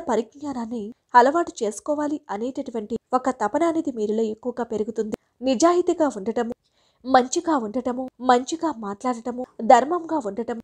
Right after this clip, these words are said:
ఇలాంటి మంచి మంచి అలవాట్లయితే ఈ రాశి వారికి రాబోతూ ఉన్నాయి. వ్యాపార పరంగా కొత్త కొత్త వ్యాపారాలు చెయ్యాలని అని కానీ, వ్యాపారాలను కూడా ఏదైనా మలుపు తిప్పాలని కానీ, ఏదైనా ఒక ఐడియాలజీ తోటి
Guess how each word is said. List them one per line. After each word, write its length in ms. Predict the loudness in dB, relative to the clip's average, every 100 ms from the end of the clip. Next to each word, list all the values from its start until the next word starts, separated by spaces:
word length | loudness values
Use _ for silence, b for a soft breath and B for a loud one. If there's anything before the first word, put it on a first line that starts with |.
| 2
ఇలాంటి 440 | 4 4 0 -10 -4
మంచి 300 | 2 2 2
మంచి 260 | -4 -2 0
అలవాట్లయితే 640 | 0 0 -4 -6 -6 -4 -6 _ 0
ఈ 80 |
రాశి 280 | 0 0 0
వారికి 300 | 0 0 -2
రాబోతూ 460 | -6 -2 -4 -2 -4
ఉన్నాయి. 320 | 0 0 0 _ 0
వ్యాపార 440 | 4 6 4 -6 -8
పరంగా 400 | -10 -12 -8 -10 _ 2
కొత్త 220 | 2 2
కొత్త 240 | -2 0 -2 -2
వ్యాపారాలు 600 | -6 -4 -4 -2 -2 -2 _ 0
చెయ్యాలని 460 | 2 4 4 4 0
అని 160 | -4 -6
కానీ, 340 | -6 -6 -6 -8 4
వ్యాపారాలను 640 | 6 6 2 -2 -4 -6
కూడా 200 | -8 -6
ఏదైనా 400 | -4 -2 -2 -4
మలుపు 380 | -4 -4 -4 -8 _ -4
తిప్పాలని 500 | -2 0 0 0 -2
కానీ, 260 | -4 -4
ఏదైనా 400 | 0 0 0 -4 -4
ఒక 240 | -4 -4 -6 _ 4
ఐడియాలజీ 640 | 4 4 0 -4 -8 -12
తోటి 440 | -10 -10 -8 -12